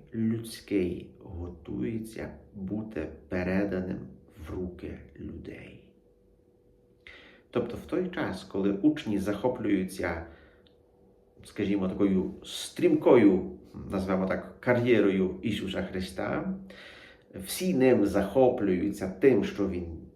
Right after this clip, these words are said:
чинить. Наш Господь не дозволяє цьому захопленню відвести себе від найважливішого, від місії відкуплення, від Христа.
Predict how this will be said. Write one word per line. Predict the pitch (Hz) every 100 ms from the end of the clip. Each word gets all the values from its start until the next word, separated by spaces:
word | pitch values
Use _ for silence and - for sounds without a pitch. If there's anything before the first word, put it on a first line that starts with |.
| -
чинить. | - 101 90 - - - - - - - _ _ _ _ _ _ _
Наш | 98 131 127 104
Господь | 107 - - - - 104
не | 113 151
дозволяє | 147 127 113 110 110 180 160 95
цьому | - 110 101 92
захопленню | 90 92 160 160 - - - - - - -
відвести | 98 110 113 110 143 175 - - 104 -
себе | - 101 98 92 90 98 - - - - - - - - -
від | 98 120 - 110
найважливішого, | 131 170 190 170 160 156 135 139 127 120 107 - 87 - - 73 - - - _ _ _ _
від | 110 113 -
місії | 117 101 107 95
відкуплення, | 92 - - - 76 - -
від | 101 127
Христа. | - 101 95 - 67 69